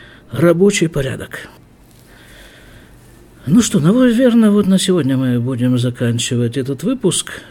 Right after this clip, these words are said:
тем более, что моё рабочее время в этом отделении нашей больничной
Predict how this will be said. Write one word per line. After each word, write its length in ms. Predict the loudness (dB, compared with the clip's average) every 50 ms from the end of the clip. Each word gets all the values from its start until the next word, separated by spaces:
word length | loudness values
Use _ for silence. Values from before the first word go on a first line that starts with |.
| -20 -12
тем 240 | -6 -2 -2 0 0
более, 300 | 0 0 -2 -2 -2 -4
что 500 | -6 -10 -10 -6 -4 -4 -4 -4 -6 -10 -16 -20 -20 -20 -20 -20 -20 -20 -20 -20 -20 -14 -8
моё 520 | -4 -2 0 2 2 2 2 2 2 2 2
рабочее 640 | 0 0 0 0 -2 -2 -2 -4 -6 -4 -4 -2
время 640 | -2 -2 0 0 0 0 2 0 0 0 -2 -4 -6
в 100 | -4 -2
этом 520 | -2 -2 -2 -4 -6 -6 -6 -6 -8 -10 -10
отделении 840 | -8 -8 -8 -8 -6 -6 -4 -4 -4 -4 -4 -6 -6 -8 -10 -12 -14 -14 -14 -12
нашей 520 | -12 -10 -10 -10 -8 -10 -8 -8 -10 -10
больничной 720 | -10 -8 -8 -8 -8 -8 -8 -10 -12 -10 -10 -10 -12